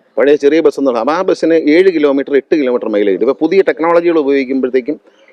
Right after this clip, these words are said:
അത്തരം ചെറിയ ബസ്സുകൾ, നമ്മൾ സ്കൂൾ ബസ്സിനൊക്കെ ഉപയോഗിക്കുന്ന പോലുള്ള ചെറിയ ബസ്സുകൾ, ആ ബസ്സുകൾക്ക് പത്ത് ലിറ്റർ, പത്ത് കിലോമീറ്റർ വരെ മൈലേജ് കിട്ടും. അപ്പോൾ മൂന്നിൽ നിന്ന് അത് പത്തിലേക്ക് മാറുമ്പോൾ തന്നെ, ആ,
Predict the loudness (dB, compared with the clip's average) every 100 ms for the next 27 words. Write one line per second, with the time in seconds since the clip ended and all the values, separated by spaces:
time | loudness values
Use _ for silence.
0 | _ -12 -2 0 0 0 2 2 2 0
1 | -2 0 0 2 0 0 -2 0 0 0
2 | 0 0 -2 0 0 0 0 -2 -6 -6
3 | -6 -4 -2 -2 -2 -4 -4 -8 -10 _
4 | _ _ -2 0 -2 0 2 4 2 0
5 | 0 0 0 0 2 0 0 0 0 2
6 | 4 4 4 4 2 2 2 0 0 -2
7 | 0 -2 -2 -2 -2 -4 -6 _ _ _
8 | _ _ _ -6